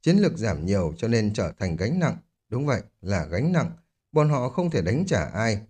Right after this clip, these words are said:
cũng không có thánh dược. Nếu không phải là gánh nặng thì là gì? Nhân tộc cao đẳng,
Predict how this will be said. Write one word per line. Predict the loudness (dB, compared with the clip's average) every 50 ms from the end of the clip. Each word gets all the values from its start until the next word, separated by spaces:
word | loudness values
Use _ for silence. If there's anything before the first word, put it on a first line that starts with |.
| _
cũng | -6 -4 -2
không | 0 0 0
có | 0 -2
thánh | -2 0 0 0 2
dược. | 2 2 2 0 -2 -10 _ _ _ _ _ _ 2
Nếu | 2 2
không | 2 2 -2
phải | 0 0 0
là | 2 2
gánh | 2 0 0 2 2 2
nặng | 2 0 -4 -6 -6
thì | -4 -2
là | 0 0 0
gì? | 0 0 0 0 -2 -4 -12 _ _ _ _ _ _ _ _ _ _ _ 0
Nhân | 4 4 4 4
tộc | 2 0 0 0
cao | -2 0 0
đẳng, | 2 0 0 0 -2